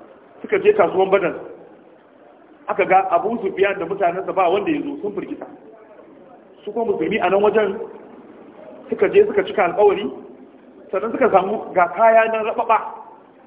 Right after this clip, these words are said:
Tun da dai mutane da yawa ba zo wannan kasuwan ba a wannan shekara. Suka ga kayan siyarwa, suka siya arha, suka samu riba,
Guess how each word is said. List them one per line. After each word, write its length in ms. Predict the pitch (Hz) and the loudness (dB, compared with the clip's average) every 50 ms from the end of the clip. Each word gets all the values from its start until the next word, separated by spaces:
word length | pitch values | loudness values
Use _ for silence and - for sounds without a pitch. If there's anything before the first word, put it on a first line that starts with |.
| - - - - | -20 -20 -18 -12
Tun 100 | - 269 | -8 0
da 100 | 247 233 | 2 4
dai 100 | 214 226 | 4 4
mutane 400 | 226 240 233 240 220 208 214 - | 2 2 2 2 2 2 0 0
da 60 | - 190 | 4 4
yawa 160 | 202 208 190 | 4 4 4
ba 100 | 170 160 156 | 2 0 0
zo 100 | 190 202 | 2 2
wannan 200 | 202 - 185 - | 2 0 -2 -6
kasuwan 320 | 175 156 147 - 175 165 - | -6 -8 -6 -6 -8 -4 -4
ba 80 | 156 160 - | -4 -4 -4
a 40 | 147 | -6
wannan 200 | 143 143 170 175 - | -8 -8 -8 -8 -10
shekara. 300 | 151 135 151 156 139 - - - - - - - - - - - - - - - - - - - - - - - - - - | -10 -6 -6 -6 -6 -6 -10 -16 -20 -20 -20 -20 -20 -20 -20 -20 -20 -20 -20 -20 -20 -20 -20 -20 -20 -20 -20 -20 -20 -20 -6
Suka 140 | 196 208 - | -4 -4 -2
ga 100 | 160 170 | -2 -4
kayan 340 | - - 202 202 214 214 208 208 | 0 2 4 4 4 4 2 2
siyarwa, 360 | 226 214 185 156 143 143 - - - - - - - - - - - _ _ _ _ _ _ _ _ - _ _ _ _ | 2 2 2 2 -2 -6 -8 -8 -14 -20 -20 -20 -20 -20 -20 -20 -20 _ _ _ _ _ _ _ _ -20 _ _ _ _
suka 200 | - 254 - 214 190 | -16 -8 -8 -8 -4
siya 280 | - 175 185 190 196 196 - | 0 4 4 4 4 2 0
arha, 300 | - - 160 190 226 - - - - - - - _ _ _ - - - - - - - - _ _ _ _ _ _ _ | 0 0 2 2 2 0 0 -8 -16 -18 -20 -20 _ _ _ -20 -20 -20 -20 -20 -20 -20 -20 _ _ _ _ _ _ _
suka 180 | - 262 262 - | -10 -10 -6 0
samu 200 | 202 202 196 214 254 | 2 2 2 4 4
riba, 280 | 269 262 226 202 147 | 2 4 4 0 -2